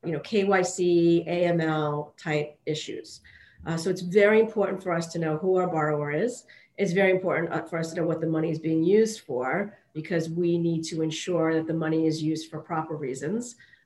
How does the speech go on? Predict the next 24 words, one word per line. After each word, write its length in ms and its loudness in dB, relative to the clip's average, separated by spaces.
Um, 420 4
and 140 4
also 320 4
it's 100 -2
important 340 -2
for 60 -4
us 120 0
to 120 -6
know 220 2
because 600 -2
depending 400 -2
on 80 2
what 120 0
the 160 -4
money 220 0
is 100 -2
being 200 0
used 220 -2
for 600 2
and 160 0
validating 500 2
that 100 0
it's 100 -8
proper, 720 -4